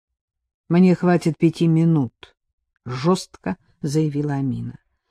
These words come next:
Она бросила вилку на скатерть. «Егор, тебе не кажется, что ты, как порядочный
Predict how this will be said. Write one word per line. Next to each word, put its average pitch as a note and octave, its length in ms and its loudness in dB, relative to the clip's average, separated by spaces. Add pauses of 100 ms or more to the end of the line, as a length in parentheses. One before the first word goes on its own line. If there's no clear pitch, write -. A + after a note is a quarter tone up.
(260)
Она B3+ 180 2
бросила F3+ 440 2
вилку D#3+ 340 -2
на D#3 160 -4
скатерть. - 800 -14 (1120)
«Егор, F#3+ 580 0 (1160)
тебе F#3+ 220 6
не A3+ 100 8
кажется, B3 500 -2
что - 320 2
ты, F3 280 -2
как - 260 -6
порядочный D#3 720 0